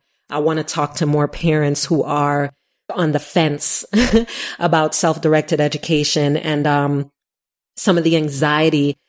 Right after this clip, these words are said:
that we have around raising free people,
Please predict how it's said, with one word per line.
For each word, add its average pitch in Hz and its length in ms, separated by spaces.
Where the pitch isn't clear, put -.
that 151 240
we 156 160
have 147 600
around 147 500
raising 147 420
free 147 260
people, - 580